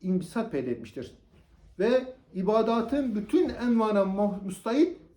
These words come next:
bir fıtratta yaratılmış, yaratıldığı için bütün kemalatın tohumlarına cami bir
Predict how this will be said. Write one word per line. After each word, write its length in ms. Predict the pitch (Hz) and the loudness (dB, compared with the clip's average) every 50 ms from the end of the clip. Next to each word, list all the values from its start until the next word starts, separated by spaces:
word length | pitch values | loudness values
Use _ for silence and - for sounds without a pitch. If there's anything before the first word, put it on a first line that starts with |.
| _ _ | _ _
bir 260 | 147 151 220 247 220 | -4 0 0 0 0
fıtratta 960 | - - - - 180 - - 185 180 180 180 - 262 262 262 254 262 262 - - _ _ _ | 0 -4 -8 -12 -12 -2 0 2 2 2 0 -4 -2 -2 -2 -2 -4 -8 -12 -20 _ _ _
yaratılmış, 760 | 147 151 165 160 156 - 180 170 196 233 226 - - - - | -4 -2 -2 -2 -2 -4 -4 -4 -2 -2 -4 -4 -8 -6 -4
yaratıldığı 480 | 165 175 175 175 185 175 - - 214 | -2 0 0 0 0 -2 -2 0 0
için 440 | 285 302 - - 285 285 277 277 - - - _ _ _ | 0 0 0 0 0 0 0 -4 -8 -14 -20 _ _ _
bütün 460 | - 156 160 - - 294 269 233 - - | -12 -12 -8 -2 -2 0 0 0 0 -2
kemalatın 1040 | - 214 208 196 190 190 196 190 190 185 185 185 - 262 277 294 294 285 294 330 - - _ _ _ _ _ _ | -2 -2 0 2 4 6 6 8 8 8 6 6 4 2 2 4 2 2 0 -4 -8 -14 _ _ _ _ _ _
tohumlarına 800 | - 202 190 175 190 208 202 196 190 190 185 185 185 180 175 175 | -8 -6 -4 -2 0 0 0 0 2 2 2 2 2 0 -2 -2
cami 420 | 175 185 190 196 202 226 254 220 185 | 0 2 2 2 2 2 -2 -2 0
bir 260 | 226 269 277 254 - | 0 0 0 -2 -6